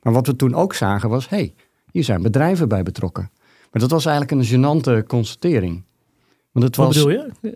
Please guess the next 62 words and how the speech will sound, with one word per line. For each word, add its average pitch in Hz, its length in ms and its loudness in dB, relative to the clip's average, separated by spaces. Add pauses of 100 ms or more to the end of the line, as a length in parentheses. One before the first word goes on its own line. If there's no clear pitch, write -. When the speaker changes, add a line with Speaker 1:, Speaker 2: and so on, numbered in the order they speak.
(300)
Speaker 1:
nou 143 140 2
ja, 143 160 2
het, - 100 0
het 123 220 -4
was 160 200 0
alsof 160 300 -2
je 151 60 0
naar 135 160 2
Fuerteventura 127 760 0
op 113 80 0
vakantie - 380 -4
gaat. - 340 -4 (460)
Je 131 120 0
stapt 143 320 -2
uit 120 140 0
het 107 100 -10
vliegtuig 104 640 -2
en 113 100 -4
je, 123 180 -4
je 120 140 -2
kijkt 123 260 0
om 151 160 2
en 127 60 4
je 117 60 2
denkt, 123 180 0
hey, 170 140 0
ik 98 100 -6
ben 107 120 -4
komen 117 240 -2
vliegen. 120 320 -4 (1400)
Ja, 135 180 2
de. 123 280 2 (2250)
Dus 143 140 0
als 165 180 2
je 160 120 4
Speaker 2:
Ik 190 100 4
snap 208 180 2
hem 180 80 2
nog 143 160 2
niet, 131 200 0
maar 147 100 2
Speaker 1:
Jij 175 100 4
Speaker 2:
ik 196 60 0
Speaker 1:
snapt 180 180 4
hem 151 100 2
nog 131 100 2
Speaker 2:
<laughs> - 0 -
nee, 196 80 4
Speaker 1:
niet. 180 100 0
Ik 185 80 2
ga 170 160 2
hem, 165 200 0
Speaker 2:
maar 185 80 0
dat 190 100 0
zal 214 120 2
aan 208 60 4
Speaker 1:
ik 202 60 0
ga 180 120 2
Speaker 2:
mij 165 100 0
Speaker 1:
hem 214 140 4
Speaker 2:
liggen. 123 360 2
Speaker 1:
toelichten. - 20 -20